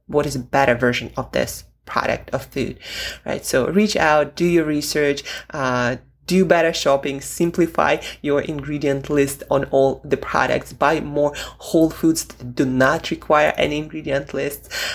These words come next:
Uh, and that's it for today, guys. Do better shopping, uh, because it does matter. It does affect us all, and nobody is testing it for a long-term effects on our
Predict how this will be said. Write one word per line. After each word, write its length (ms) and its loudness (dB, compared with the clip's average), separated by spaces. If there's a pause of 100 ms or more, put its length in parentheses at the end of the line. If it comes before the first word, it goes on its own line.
(140)
Uh, 340 0
and 580 2 (880)
that's 160 0
it 80 6
for 120 4
today, 200 6
guys. 480 2
Do 220 -2
better 180 4
shopping, 580 2 (120)
uh, 300 4
because 500 -2
it 200 -4
does 300 2
matter. 400 2
It 220 -12
does 240 4
affect 540 -4 (120)
us 380 -4 (160)
all, 500 2
and 180 -4
nobody 360 -4
is 240 0
testing 480 -2
it 340 -2
for 380 0
a 40 -8
long-term 1040 -2 (800)
effects 560 -2
on 300 -2
our 360 0